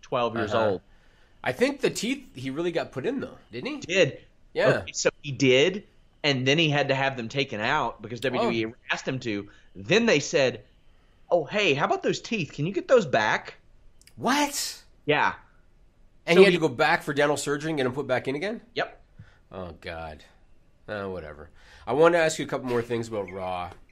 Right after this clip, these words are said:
Speaker 2: uh, and, and a general thing about Talon in W W E, but Raw first. Um, Bobby Roode's first singles match on the Raw brand loses clean to Elias. Now, I know Elias is somebody that they're strong about, and I, I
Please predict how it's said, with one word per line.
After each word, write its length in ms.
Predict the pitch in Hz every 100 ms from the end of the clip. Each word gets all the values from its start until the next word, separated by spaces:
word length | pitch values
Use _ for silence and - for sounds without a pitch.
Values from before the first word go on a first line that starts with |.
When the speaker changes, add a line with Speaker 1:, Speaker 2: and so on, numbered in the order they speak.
| - - _ -
Speaker 2:
uh, 580 | 95 95 92 92 90 101
and, 160 | 156 160
and 220 | 160 175
a 60 | 165
general 340 | 139 143 127
thing 200 | 123 113
about 220 | 107 98
Talon 420 | - 101 98 90
in 100 | 92
W 180 | 92 92
W 240 | 90 87 90
E, 20 |
but 240 | 92 92
Raw 220 | 123 127
first. 420 | 101 104 85 - - - - - - -
Um, 720 | 110 113 117 113 113 110 98 _ _ -
Bobby 360 | 127 123 143 160
Roode's 240 | 156 147
first 300 | - 139 135
singles 320 | - 135 131 113
match 300 | 113 113 123
on 100 | 104
the 80 |
Raw 180 | 101 107
brand 300 | 104 104 104
loses 220 | 110 113 107
clean 240 | 117 107
to 100 | 104
Elias. 500 | 98 87 82 - - - - -
Now, 100 | 113
I 100 | 117
know 220 | 143 151
Elias 540 | 147 123 120 127 127 120
is 60 |
somebody 400 | - 113 113 110
that 160 | 104 101
they're 120 | 98
strong 580 | - - 107 101 101 101 -
about, 400 | 101 98 101 -
and 140 | 101
I, 260 | 101 107 101
I 280 | 101 107